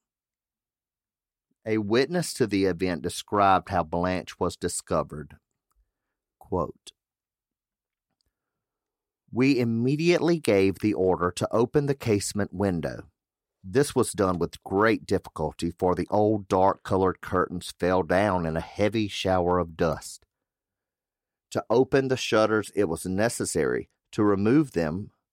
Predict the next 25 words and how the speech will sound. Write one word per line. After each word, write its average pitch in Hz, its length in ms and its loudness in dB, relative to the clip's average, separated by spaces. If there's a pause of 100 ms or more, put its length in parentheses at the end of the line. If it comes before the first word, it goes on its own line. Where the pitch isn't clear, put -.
(200)
from 87 380 0
their 110 160 0
right 76 380 -2
hinges. 85 600 -6 (560)
As 80 120 -4
soon 127 280 2
as 131 160 0
light 98 380 4
entered 92 400 -2
the 90 100 2
room, 95 440 0
we 90 140 0
noticed 95 640 0
in 90 140 -2
the 80 80 -4
back, 73 540 0 (400)
lying 113 380 2
on 127 180 2
a 123 60 0
bed, 82 480 0 (360)
her 87 120 -2
head 104 440 4 (480)
and 76 180 -10
body 92 300 2
covered 80 560 -2